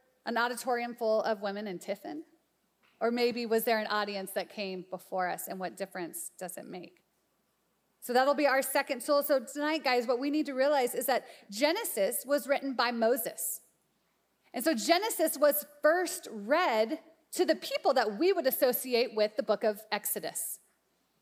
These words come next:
Does that make sense? So Moses, after he had led the people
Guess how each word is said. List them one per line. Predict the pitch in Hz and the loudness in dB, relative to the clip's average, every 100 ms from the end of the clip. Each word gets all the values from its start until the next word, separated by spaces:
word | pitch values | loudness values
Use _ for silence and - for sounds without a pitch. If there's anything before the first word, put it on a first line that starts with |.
| _ | _
Does | 262 | 0
that | 339 | 2
make | 330 370 | 2 2
sense? | 392 427 - - _ _ _ _ _ _ | 0 0 -4 -16 _ _ _ _ _ _
So | - 330 285 - | 2 4 4 0
Moses, | 254 320 427 453 240 240 - - | 4 4 6 4 4 4 2 0
after | 330 381 349 | 0 0 -2
he | - 339 | 0 2
had | 285 196 | 2 0
led | 226 247 311 330 | -2 4 4 4
the | 330 | 0
people | - 302 269 | -4 -4 -2